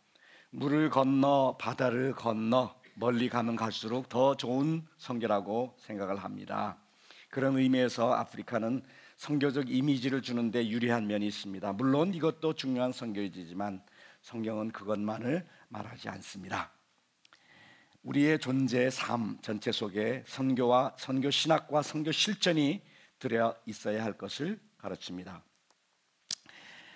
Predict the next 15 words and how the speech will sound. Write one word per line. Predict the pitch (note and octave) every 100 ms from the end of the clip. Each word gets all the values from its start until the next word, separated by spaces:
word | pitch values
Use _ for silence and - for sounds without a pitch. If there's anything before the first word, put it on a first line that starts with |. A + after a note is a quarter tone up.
| - - _ -
어, | B2 A#2+ A#2+
여러분이 | A#2+ C3+ D3+ E3+ D#3 C#3+ - _
이제 | A2 A2+ A#2
새해를 | - D3+ D#3 D3+ C#3+ C#3+
또 | C3+
시작하시고 | - - A#2+ A2+ - - G2+ F#2 G2 F2 E2 _
또 | A2+ G2+ G#2 G2+
새로운 | - G#2+ A2 G#2+
삶, | G#2 G2 G2+ F2+ _ _
충만한 | - E3 D#3+ C#3 A#2+
삶, | G#2+ G2+ G2 - _ _ _ _ -
정말 | A#2 C#3
하나님께서 | C#3 D#3+ D3+ C#3 C#3
가장 | - - D3+
기뻐하시는, | D3+ - D3 C#3 C3+ B2+ E3